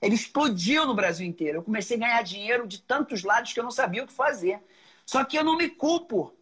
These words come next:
pelo problema financeiro que eu tive, porque eu não sabia que existia educação financeira. Eu não tinha noção do mundo. Eu queria ajudar minha mãe, queria comprar tudo pra minha mãe, queria comprar meu carro, enfim.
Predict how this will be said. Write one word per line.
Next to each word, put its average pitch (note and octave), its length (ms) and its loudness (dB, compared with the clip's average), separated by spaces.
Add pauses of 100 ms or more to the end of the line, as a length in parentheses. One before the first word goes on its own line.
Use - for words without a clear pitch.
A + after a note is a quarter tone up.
(440)
pelo A#3+ 240 2
problema A#3 400 0
financeiro A3+ 560 -2
que A3+ 100 -2
eu A3 120 2
tive, A3+ 340 -6
porque - 240 -2
eu A#3+ 60 2
não B3+ 160 0
sabia C4+ 520 2
que A3+ 140 -2
existia F#3+ 440 0
educação F#3 440 -2
financeira. E3+ 580 -2 (200)
Eu G#3+ 80 2
não A#3 160 2
tinha C4+ 260 2
noção B3+ 640 2
do F#3 100 -2
mundo. E3 320 -4
Eu E3 60 -4
queria A3+ 300 0
ajudar G#3+ 240 2
minha A3 180 0
mãe, G3+ 420 0 (240)
queria A3+ 280 0
comprar A3 320 -2
tudo A3+ 180 -4
pra A3+ 160 0
minha A3+ 160 0
mãe, G#3 320 0
queria G#3+ 220 0
comprar G#3 260 0
meu A3 160 2
carro, A#3 260 0
enfim. G#3+ 480 -2